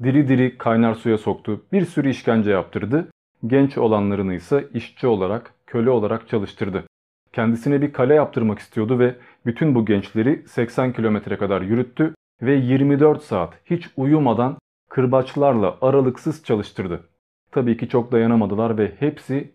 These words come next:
can verdiler. Vlad bu ülkedeki problem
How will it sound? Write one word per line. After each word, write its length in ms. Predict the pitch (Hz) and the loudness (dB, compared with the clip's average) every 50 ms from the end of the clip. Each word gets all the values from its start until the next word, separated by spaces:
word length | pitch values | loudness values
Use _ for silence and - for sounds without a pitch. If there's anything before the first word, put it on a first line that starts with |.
| _ | _
can 300 | 117 110 113 107 104 101 | -4 -2 0 0 0 0
verdiler. 540 | 95 92 90 82 90 87 82 - - - - _ _ _ _ _ _ _ _ _ _ _ _ _ _ _ _ | -2 -2 -4 -4 -6 -8 -8 -10 -12 -20 -20 _ _ _ _ _ _ _ _ _ _ _ _ _ _ _ _
Vlad 340 | 117 127 127 151 180 185 - - _ _ | 0 2 2 2 0 0 -4 -16 _ _
bu 160 | 147 156 220 | -2 -2 2
ülkedeki 540 | 190 160 151 147 147 131 120 113 - 110 - | 2 2 2 2 0 0 0 0 -2 -2 -4
problem 540 | - 117 127 120 117 123 147 165 185 190 | 0 0 2 2 2 2 0 0 -2 -6